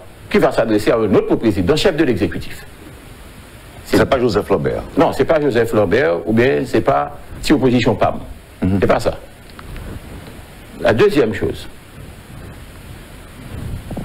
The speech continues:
Speaker 1: je crois que si pour me lancer un dialogue, dialogue là, pas qu'à, on dialogue entre monde qui parle le même langage. C'est monde qui parle bagaille différent.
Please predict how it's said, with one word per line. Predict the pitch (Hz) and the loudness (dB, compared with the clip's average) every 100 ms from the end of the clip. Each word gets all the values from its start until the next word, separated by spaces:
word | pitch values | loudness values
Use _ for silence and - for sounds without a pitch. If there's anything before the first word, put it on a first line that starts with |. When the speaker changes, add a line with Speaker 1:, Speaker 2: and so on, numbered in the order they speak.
| - - | -4 0
Speaker 1:
je | - | 2
crois | - 240 | 4 2
que | - 392 330 - - - | 4 4 4 0 -10 -16
si | - - 190 | -4 0 4
pour | 165 | 4
me | 143 | 4
lancer | 120 113 | 2 2
un | |
dialogue, | 92 - 147 220 208 - - - - - - - - - - - - - - - | 2 4 2 2 -2 -10 -16 -20 -20 -20 -20 -20 -20 -20 -20 -20 -16 -14 -12 0
dialogue | 127 113 113 | 2 4 2
là, | - | 2
pas | - 107 | 2 0
qu'à, | 139 - | 0 0
on | 104 110 | 2 2
dialogue | 95 117 143 185 160 139 - - | 2 2 4 2 -2 -8 -6 -2
entre | 123 - | -2 2
monde | 175 202 | 4 4
qui | 151 | 2
parle | 139 127 | 2 2
le | 147 | 2
même | 127 | 2
langage. | 123 107 95 73 - - - - - - - - - - - - - - - - - | 4 2 2 -2 -4 -8 -10 -16 -20 -18 -18 -18 -18 -16 -14 -14 -14 -18 -18 -18 -10
C'est | - 135 | 0 4
monde | 120 185 226 214 | 6 6 4 2
qui | 160 | 2
parle | - 123 147 196 226 - - - - | 2 2 4 2 2 -12 -18 -18 0
bagaille | 123 120 160 131 | 2 4 2 2
différent. | 120 196 190 190 170 | 2 4 6 6 2